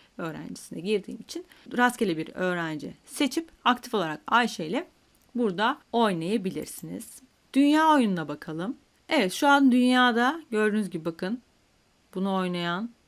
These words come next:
kişiler çıkıyor. Ben bir tane seçebiliyor muyum? Seçemiyorum. Oyuncu bekliyoruz şu anda. Tabii saat olarak biraz geç bir saatte bu videoyu çektiğim için,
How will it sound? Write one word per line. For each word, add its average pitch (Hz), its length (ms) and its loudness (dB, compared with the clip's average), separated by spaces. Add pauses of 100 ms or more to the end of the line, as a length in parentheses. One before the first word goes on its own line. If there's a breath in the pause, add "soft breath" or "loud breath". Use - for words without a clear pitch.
kişiler 165 480 -10
çıkıyor. 226 560 -2 (840 soft breath)
Ben 233 420 0
bir 269 120 -2
tane 202 480 -2 (1700)
seçebiliyor 226 600 -2
muyum? 190 340 -4 (3000)
Seçemiyorum. 190 680 -6 (580 soft breath)
Oyuncu 240 400 -2
bekliyoruz 151 520 -8
şu - 200 -14
anda. 165 240 -12
Tabii 262 180 -4
saat 254 420 -4
olarak 240 400 -2
biraz 220 260 -4
geç 220 240 -4
bir - 60 -20
saatte 170 520 -8
bu 165 100 -10
videoyu 165 320 -8
çektiğim 165 500 -10
için, 269 280 -8